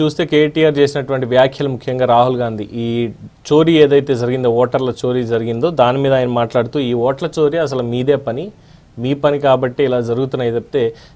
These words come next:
వేరే ఏం లేదని" కూడా ఆయన వ్యాఖ్యానించారు. ఇంకేమన్నారని చూస్తే, తెలంగాణ ఎన్నికల మేనిఫెస్టోలో నాలుగు వందల ఇరవై వాగ్దానాలు చేయడం, స్టాంప్ పేపర్ల మీద ఆరు హామీలని పవిత్రమైనవిగా చూపించడం,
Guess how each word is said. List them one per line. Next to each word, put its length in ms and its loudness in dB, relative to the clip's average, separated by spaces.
వేరే 320 6
ఏం 180 0
లేదని" 300 4
కూడా 300 2
ఆయన 160 -2
వ్యాఖ్యానించారు. 640 2
ఇంకేమన్నారని 720 4
చూస్తే, 200 -2
తెలంగాణ 540 4
ఎన్నికల 440 6
మేనిఫెస్టోలో 920 4
నాలుగు 380 8
వందల 180 6
ఇరవై 220 8
వాగ్దానాలు 640 6
చేయడం, 260 4
స్టాంప్ 340 2
పేపర్ల 280 6
మీద 180 4
ఆరు 260 10
హామీలని 460 4
పవిత్రమైనవిగా 840 4
చూపించడం, 760 0